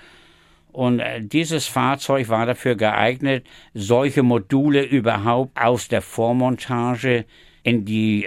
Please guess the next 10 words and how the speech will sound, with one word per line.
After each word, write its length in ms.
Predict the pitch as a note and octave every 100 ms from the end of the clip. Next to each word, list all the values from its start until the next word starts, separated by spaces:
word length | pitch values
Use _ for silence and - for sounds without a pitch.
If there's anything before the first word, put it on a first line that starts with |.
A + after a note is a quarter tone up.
| G2
Sandstrahlhallen 1600 | F2+ C3 F#3 F#3+ - - G#2+ G#2+ G2+ F#2+ - G#2+ G2 F#2+ D#2+ - - - - -
zu 380 | - B2+ A2 F2+
fördern. 960 | G2 - A2+ B2 F3 E3 A2 E2 D2+ - _ -
Dazu 340 | A2+ - A2
brauchte, 520 | - A2 B2 - B2
baute 420 | F#2+ A2+ B2 B2+
man 260 | B2 A#2 A2
riesige, 800 | G2+ A#2 E3 D3+ D#3+ C#3+ C3 A2+ - - - - _ _ _ _
äh, 260 | - A#2 A#2
Stahlböcke, 1300 | - - C#3 C3 D3 E3+ E3 A2+ B2 G2+ A#2+ D3+